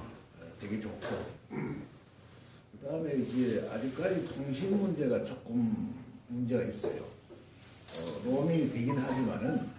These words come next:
와이파이가 그 질이 떨어지고,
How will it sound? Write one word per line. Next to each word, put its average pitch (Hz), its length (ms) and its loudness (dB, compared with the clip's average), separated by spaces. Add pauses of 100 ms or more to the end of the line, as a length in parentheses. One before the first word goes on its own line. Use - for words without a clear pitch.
(1120)
와이파이가 127 1300 2
그 95 580 -8
질이 - 320 -4
떨어지고, - 580 -2